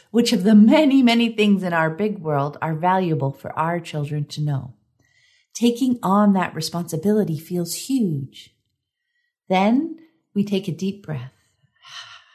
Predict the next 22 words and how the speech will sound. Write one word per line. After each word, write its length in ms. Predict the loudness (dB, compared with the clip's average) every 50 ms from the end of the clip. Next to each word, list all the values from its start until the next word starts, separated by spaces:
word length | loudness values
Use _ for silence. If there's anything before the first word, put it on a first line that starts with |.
| _ _ _ _ _ _ _ _ _ _ _ _ _ _ _ _ _ _ _ _ _ _ _ _ _ _ _ _ _ 2
We 140 | 6 6 8
remind 540 | 8 8 8 8 6 6 6 4 4 4
ourselves 400 | 2 2 0 0 -2 -2 -2 -2
that 160 | -6 -6 -4 -2
the 80 | -2
unique 440 | 0 2 2 4 4 4 4 2 0
set 180 | -2 -2 0 0
of 80 | 2
knowledge 440 | 2 4 4 4 4 4 2 0 -2
and 160 | -4 -6 -6
skills 400 | -8 -6 -4 0 0 0 0 0
that 140 | -2 -4 -4
will 100 | -6 -6
be 140 | -4 -4 -2
valuable 500 | 0 2 2 4 4 2 2 0 -2 -4
to 140 | -6 -6 -6
an 180 | -6 -6 -6 -2
individual 640 | 2 2 2 4 2 0 -2 -2 -2 -2 -2 -2 -2
child 520 | -4 -6 -6 -6 -4 -4 -4 -6 -8 -12 -16 -20 -20 _ _ _
will 260 | 2 2 4 4 4
be 160 | 2 2 0 0
different, 600 | 0 -2 -4 -4 -4 -6 -8 -8 -8 -10 -16 _